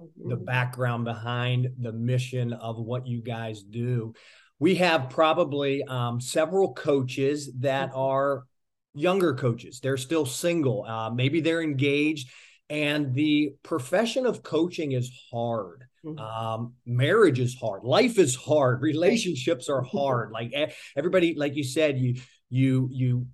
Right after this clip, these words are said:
Speaker 1: go into the season thinking, "Oh, it's gonna be easy." No, it's gonna be hard. We're gonna tell you that right off the bat. It's gonna
Speaker 2: Yeah,
Speaker 1: be
Speaker 2: First,
Speaker 1: hard.
Speaker 2: First Corinthians seven twenty-eight says, "Those who marry will face many troubles."
Speaker 1: Yeah.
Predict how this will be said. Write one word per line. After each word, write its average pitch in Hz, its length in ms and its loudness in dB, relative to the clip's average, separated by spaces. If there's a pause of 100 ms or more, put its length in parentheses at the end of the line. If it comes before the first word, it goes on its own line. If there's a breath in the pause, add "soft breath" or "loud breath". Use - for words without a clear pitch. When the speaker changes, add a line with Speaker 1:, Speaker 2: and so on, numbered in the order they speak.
(420)
Speaker 1:
go 165 220 4
into 156 180 2
the 143 120 2
season 143 480 2
thinking, 143 260 -2
"Oh, 233 140 0
it's 180 100 2
gonna 185 160 0
be 165 80 2
easy." 175 240 0
No, 190 160 4
it's 220 100 4
gonna 240 140 2
be 220 80 2
hard. 131 380 2
We're 143 80 -2
gonna 165 200 -2
tell 170 160 2
you 165 140 0
that 143 220 0
right 139 200 2
off 160 240 0
the 156 60 -8
bat. 123 280 0
It's 127 120 -4
gonna 131 160 0
Speaker 2:
Yeah, 175 140 4
Speaker 1:
be 185 80 -10
Speaker 2:
First, 220 160 4
Speaker 1:
hard. - 260 -2
Speaker 2:
First 277 320 -4
Corinthians 233 560 4
seven 208 320 2
twenty-eight 190 560 4
says, 170 320 -2
"Those 208 340 8
who 247 180 0
marry 202 360 6
will 175 140 0
face 170 320 0
many 170 240 6
troubles." - 640 -4
Speaker 1:
Yeah. 185 380 8